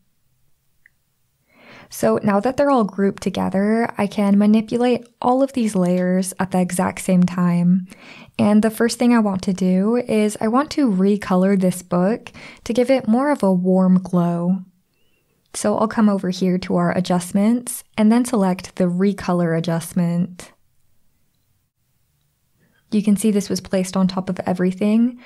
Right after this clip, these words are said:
I'm just going to click and drag this down and to the right of the group. And now it's only affecting the books.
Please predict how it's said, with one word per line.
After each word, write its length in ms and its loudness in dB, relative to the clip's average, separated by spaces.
I'm 120 2
just 160 -2
going 180 2
to 80 -6
click 280 -4
and 100 2
drag 260 -2
this 220 -2
down 420 0
and 280 0
to 100 -4
the 120 0
right 340 -2
of 100 -8
the 80 -2
group. 560 -4
And 100 4
now 220 2
it's 200 -4
only 300 2
affecting 440 -2
the 80 2
books. 720 -4